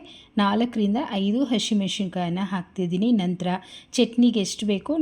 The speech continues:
ನೋಡಿಕೊಂಡು ಅಷ್ಟು ಉಪ್ಪನ್ನು ಸೇರಿಸ್ಕೊಳ್ತಿದ್ದೀನಿ. ಈಗ ನೋಡಿ, ಈರುಳ್ಳಿ ಚೆನ್ನಾಗಿ ಹಸಿ ಸ್ಮೆಲ್ ಹೋಗೋವರೆಗೂ ಚೆನ್ನಾಗಿ ಫ್ರೈ ಮಾಡಬೇಕು, ಆದರೆ ಸೇದಿಸ್ಬಾರ್ದು. ಲೈಟಾಗಿ ಹಸಿ ಸ್ಮೆಲ್ ಹೋದರೆ ಸಾಕು, ತುಂಬ ರುಚಿಯಾಗಿರುತ್ತೆ. ಈ ರೀತಿ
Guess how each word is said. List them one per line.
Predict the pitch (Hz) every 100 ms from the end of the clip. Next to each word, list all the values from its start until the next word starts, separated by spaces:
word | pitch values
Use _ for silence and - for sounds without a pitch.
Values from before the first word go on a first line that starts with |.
| 269
ನೋಡಿಕೊಂಡು | 208 208 196 185 269 220
ಅಷ್ಟು | 220 - 208 208
ಉಪ್ಪನ್ನು | - 214 190 277 269
ಸೇರಿಸ್ಕೊಳ್ತಿದ್ದೀನಿ. | 175 175 175 185 175 175 180 165 175 175 - - _ _ _ _ - - 262
ಈಗ | 247 247
ನೋಡಿ, | 226 247 214
ಈರುಳ್ಳಿ | 220 233 240 240
ಚೆನ್ನಾಗಿ | 190 190 202 247
ಹಸಿ | 233 208 214
ಸ್ಮೆಲ್ | - 202 190
ಹೋಗೋವರೆಗೂ | 202 185 180 175 175 214
ಚೆನ್ನಾಗಿ | 214 175 180 -
ಫ್ರೈ | 180 170 175
ಮಾಡಬೇಕು, | 175 165 175 170 185 - - - 208
ಆದರೆ | 202 180 214 254
ಸೇದಿಸ್ಬಾರ್ದು. | 208 175 196 190 190 180 160 160 254 185
ಲೈಟಾಗಿ | 180 220 233 190 285 - - - -
ಹಸಿ | 185 262 254
ಸ್ಮೆಲ್ | 247 220 208
ಹೋದರೆ | 180 170 190 254 -
ಸಾಕು, | 180 170 180 - 185
ತುಂಬ | 180 196
ರುಚಿಯಾಗಿರುತ್ತೆ. | 180 - 202 185 185 185 175 - 277 - - - 247
ಈ | 262
ರೀತಿ | 254 247